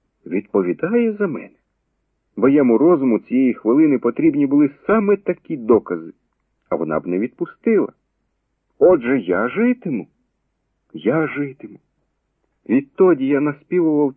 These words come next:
ці слова увесь день. А я, дурний, мучився, помирати зібрався.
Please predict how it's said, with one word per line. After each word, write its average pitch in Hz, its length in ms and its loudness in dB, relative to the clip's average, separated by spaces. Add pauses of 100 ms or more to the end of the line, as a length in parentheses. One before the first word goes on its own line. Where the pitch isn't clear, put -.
ці 165 200 -4
слова 147 320 0
увесь 127 360 -2
день. 98 320 -6 (840)
А 165 120 2
я, 185 220 4
дурний, 156 480 0
мучився, 147 680 -2
помирати 160 580 0
зібрався. 120 600 -4